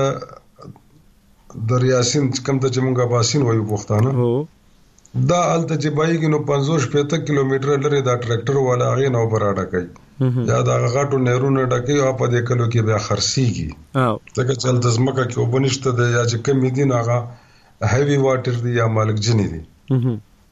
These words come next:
Speaker 1: او چېرته زر دوه زره فوټه لاندې بیا د څښلو اوبه میلاویږي.
Speaker 2: مهم.
Speaker 1: نو دونه وسایل خلکو سره نه چې دونه جوور چاهي عمیق یا ټیوبویل وکني.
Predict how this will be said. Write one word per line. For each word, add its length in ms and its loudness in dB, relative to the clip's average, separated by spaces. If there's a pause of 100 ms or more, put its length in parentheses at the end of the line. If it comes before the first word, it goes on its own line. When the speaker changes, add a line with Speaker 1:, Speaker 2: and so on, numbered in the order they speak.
(600)
Speaker 1:
او 120 2
چېرته 340 0
زر 240 0
دوه 180 0
زره 200 0
فوټه 280 -2
لاندې 340 0
بیا 220 0
د 200 -6
څښلو 320 -2
اوبه 200 2
میلاویږي. 580 2 (340)
Speaker 2:
مهم. 300 0
Speaker 1:
نو 100 2
دونه 300 0
وسایل 400 0
خلکو 360 -4
سره 180 0
نه 140 2
چې 120 -2
دونه 400 2
جوور 400 2
چاهي 420 0
عمیق 400 0
یا 100 2
ټیوبویل 400 -2
وکني. 380 -4